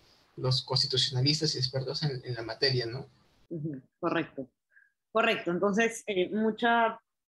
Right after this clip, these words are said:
Speaker 2: eh, turbulencia política en, en estos días.
Speaker 1: Sí, mira, es el, el quinto pedido de, la quin-,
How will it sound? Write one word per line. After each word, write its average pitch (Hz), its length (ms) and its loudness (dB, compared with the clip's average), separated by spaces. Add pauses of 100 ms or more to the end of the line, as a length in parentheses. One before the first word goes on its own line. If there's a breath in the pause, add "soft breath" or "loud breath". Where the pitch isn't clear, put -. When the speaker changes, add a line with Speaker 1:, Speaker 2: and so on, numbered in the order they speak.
(260)
Speaker 2:
eh, 180 260 2
turbulencia 180 680 2
política 160 760 0 (220)
en, 156 580 -4
en 165 140 -6
estos 160 280 -8
días. 185 360 2
Speaker 1:
Sí, 190 260 4
mira, 180 340 4
es 190 240 4
el, 190 480 4
el 147 260 0
quinto 180 440 2
pedido 165 480 6
de, 131 1040 2
la 151 140 -2 (100)
quin-, 190 280 -2